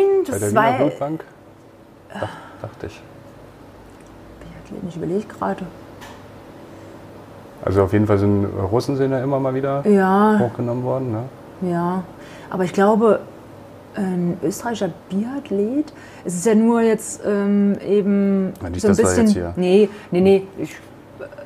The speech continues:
Speaker 2: siehst du, ich bin da auch nicht so in der Materie drin, aber ich weiß halt, dass, dass das Problem war, dass ja nur ein, einer von den Österreichern,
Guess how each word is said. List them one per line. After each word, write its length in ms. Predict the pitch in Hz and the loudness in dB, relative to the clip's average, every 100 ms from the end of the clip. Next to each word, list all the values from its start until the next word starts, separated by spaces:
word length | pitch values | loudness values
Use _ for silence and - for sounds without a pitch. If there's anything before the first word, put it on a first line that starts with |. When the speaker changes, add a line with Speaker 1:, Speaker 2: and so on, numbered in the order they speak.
| - - - | -16 -18 -16
Speaker 2:
siehst 160 | 185 185 | -8 -4
du, 60 | |
ich 160 | 165 - | -4 -2
bin 140 | 185 | 0
da 100 | 175 | 2
auch 60 | 180 | 2
nicht 120 | 185 | 0
so 100 | 185 | 0
in 60 | 170 | 0
der 100 | 170 | 0
Materie 440 | 165 175 180 170 | -2 0 2 2
drin, 220 | 175 208 | 2 2
aber 180 | - 180 | 2 2
ich 140 | 175 160 - | 0 -2 0
weiß 220 | 180 202 | 2 4
halt, 160 | 190 | 4
dass, 200 | 185 - - | 2 -2 -6
dass 220 | 180 - - | -6 -6 -6
das 160 | 190 - | -4 0
Problem 400 | 185 185 214 208 | 2 4 6 6
war, 120 | 185 | 4
dass 140 | 175 | 2
ja 100 | 185 | 0
nur 220 | 180 180 | 0 0
ein, 280 | 156 180 170 | 0 -2 -4
einer 260 | - 156 185 | -2 -2 -2
von 120 | 185 | -2
den 100 | 175 | -2
Österreichern, 640 | 180 190 - 175 180 175 | -2 -2 0 0 0 -2